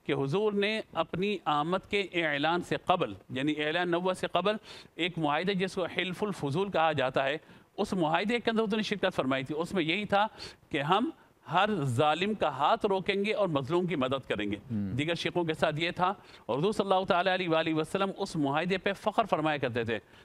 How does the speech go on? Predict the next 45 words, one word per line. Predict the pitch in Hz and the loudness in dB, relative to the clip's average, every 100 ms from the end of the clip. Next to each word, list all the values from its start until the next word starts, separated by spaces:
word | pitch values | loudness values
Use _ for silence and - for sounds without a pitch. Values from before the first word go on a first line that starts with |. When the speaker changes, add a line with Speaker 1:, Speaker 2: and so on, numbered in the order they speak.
| - | -14
Speaker 1:
कि | - | -2
अल्लाह | 147 160 196 | -2 0 -2
का | - 165 | -2 -4
शुक्र | - 220 208 | -2 0 0
है | 208 | 2
कि | 202 | 0
मैं | 175 | 0
उस | 185 | 0
मुआहिदे | 160 147 165 | -2 0 0
के | 160 | 0
अंदर | 151 135 | 0 0
शामिल | - 117 104 | 0 0 -2
था। | 104 101 - | -4 -6 -6
Speaker 2:
वाह। | 113 113 107 | -4 -2 0
Speaker 1:
और | 127 131 | 0 2
अब | 175 185 - | 0 -2 -6
दूसरा | 123 165 180 240 | -2 -2 2 2
मामला | 226 214 220 214 | 4 2 4 2
आप | 165 | 2
देखिए | 143 170 196 | -2 -2 -2
कि | 190 | 0
नबी | 165 165 | 2 2
मुकर्रम | 156 180 170 | 0 0 0
अलैहिस्सलातु | 170 165 147 151 | 0 0 -2 0
वस्सलाम | 139 170 170 | -2 -2 -2
जब | 160 | 0
मदीना | 139 135 180 196 | 0 0 -2 0
पहुँचे | 147 147 160 | -2 -2 0
हैं | 165 180 - - - | 0 -4 -10 -18 -6
तो | 147 | -4
हुजूर | 160 190 | -2 0
सल्लल्लाहु | 180 175 175 | 2 2 4
ताला | 160 165 | 2 2
अलैहि | 170 170 165 | 2 2 0
वालैहि | 147 147 160 | 0 0 0
वसल्लम | 147 139 160 165 | -2 -2 0 0
ने | 160 | 0
सहाबा | - 139 160 | 0 0 0
के | 160 | -2
दरमियान | 143 160 165 | 0 0 0
एक | 151 | -2
मुआखात | 139 123 131 170 175 | 0 0 2 -2 0
कायम | 165 160 | -2 0
फरमाई | 151 139 131 | 0 0 0
है। | 147 | -4